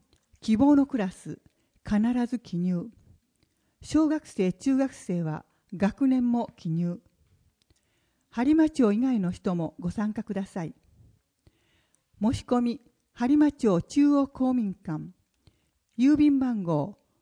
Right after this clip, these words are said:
六七五の零一五六。播磨町東本庄一丁目五の四十。ファックス、零七九四三五の五七三五。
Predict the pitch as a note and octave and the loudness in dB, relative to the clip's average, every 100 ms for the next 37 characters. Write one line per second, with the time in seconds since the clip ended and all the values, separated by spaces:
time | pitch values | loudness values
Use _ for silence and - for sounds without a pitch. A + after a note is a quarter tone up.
0 | _ F#3+ G#3 - C#4+ D4 B3+ F#3+ F#3 F#3+ | _ 2 2 4 2 4 2 0 -2 0
1 | D3 - _ _ G3 B3 C#4 C4+ - F#3 | -2 -4 _ _ 0 4 4 2 -2 -2
2 | D#3 G#3 G3+ G3 - D#3+ G#3+ - _ _ | 2 4 4 2 -4 -8 -8 -12 _ _
3 | _ _ _ _ _ - B3+ D4 D4+ - | _ _ _ _ _ -2 4 6 6 4
4 | A3 E3 C3+ - B3+ D4 - - C#4+ A#3 | 2 2 0 -4 0 0 -2 -2 0 0
5 | F3+ F3 D#3+ F3+ _ _ B3 A#3+ A#3 A3+ | 2 0 0 -4 _ _ 0 0 0 -4
6 | - _ _ _ F3 B3+ C#4+ G3+ - F#3 | -8 _ _ _ 0 4 4 4 2 2
7 | A#3+ G#3 C#3 D#3+ C3+ - _ _ _ _ | 2 2 -4 -6 -6 -10 _ _ _ _
8 | _ _ _ - - B3 - G3+ - - | _ _ _ -8 -4 -4 -6 -12 -10 -12
9 | D3+ - _ _ _ G3 B3 C#4 C#4+ A3+ | -14 -14 _ _ _ 0 2 4 2 0
10 | G3+ - G3+ E3+ - _ _ _ A3+ C4+ | -2 -6 -4 -4 -4 _ _ _ 0 2
11 | D4 - C#4+ A#3+ E3 G3 F3 D3+ F#3+ B3+ | 2 -2 -2 -2 0 0 0 -2 4 6
12 | C4+ C4 F3 E3 G#3 G3+ G3+ F#3 C3 | 6 4 0 -4 -6 -6 -4 -2 -4